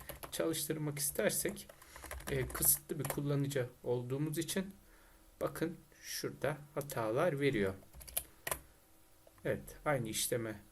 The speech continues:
sudo komutuyla yaptığımız zaman sorunsuz bir şekilde çalışıyor. Biz şu an paket listesini güncelledik. Paketleri güncellemedik. Paketleri güncellemek için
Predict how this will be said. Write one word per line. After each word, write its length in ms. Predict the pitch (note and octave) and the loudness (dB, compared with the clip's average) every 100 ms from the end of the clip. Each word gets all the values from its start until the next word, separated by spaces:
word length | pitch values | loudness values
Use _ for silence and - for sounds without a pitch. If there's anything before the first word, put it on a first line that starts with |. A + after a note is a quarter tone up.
| - | -12
sudo 380 | - - D#3+ - | -4 2 2 2
komutuyla 500 | - G#2+ G2+ A#2 A2+ | -4 -6 -2 0 4
yaptığımız 540 | D3 D3 - G#2+ G#2 | 2 2 -4 -2 0
zaman 280 | A2 B2+ F#3 - - - - - - - - - - | 0 0 0 -4 -14 -20 -20 -20 -20 -20 -20 -20 -6
sorunsuz 580 | - D#3 A#2 - G#2+ A2+ | 0 2 2 0 -2 -2
bir 40 | |
şekilde 420 | - - A#2+ F#3+ | -4 -6 -4 -4
çalışıyor. 520 | F3+ F3+ F3 - G3+ | 0 0 0 -4 -2
Biz 160 | D3+ D3 | 2 2
şu 160 | - C3+ | 4 2
an 180 | G#2+ | 2
paket 500 | - C#3+ D3 - - - - | 0 0 -2 -4 -10 -12 0
listesini 480 | A#2+ - A#2+ - A#2+ | 2 2 2 2 2
güncelledik. 880 | G#2 G#2+ G#2 G#2 G2+ A#2 A#2 G3 - | -2 -4 -2 -2 -2 -2 -2 -2 -4
Paketleri 520 | C#3+ - - - D#3+ | -4 -4 -2 0 2
güncellemedik. 680 | E3 C3 B2 G#2 G2 - - | 2 2 2 2 0 -2 -2
Paketleri 640 | - - C#3+ C#3+ B2 G#2 - - | -2 0 -2 4 4 4 -2 -10
güncellemek 600 | - A#2 G#2 G2+ G2+ G2+ | -6 -2 -2 -2 -2 -2
için 280 | - - | -2 -4